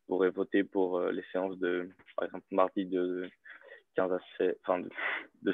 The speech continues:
seize à dix-huit ou de dix-huit à vingt heures, par exemple.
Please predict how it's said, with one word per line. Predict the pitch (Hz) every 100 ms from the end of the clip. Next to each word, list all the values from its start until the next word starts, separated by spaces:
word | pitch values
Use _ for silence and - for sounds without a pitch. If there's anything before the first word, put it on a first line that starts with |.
| -
seize | 98 95
à | 92 90 92 90
dix-huit | 90 90 95 95 -
ou | 92
de | 90
dix-huit | 92 90 -
à | 90
vingt | 92 -
heures, | -
par | -
exemple. | - -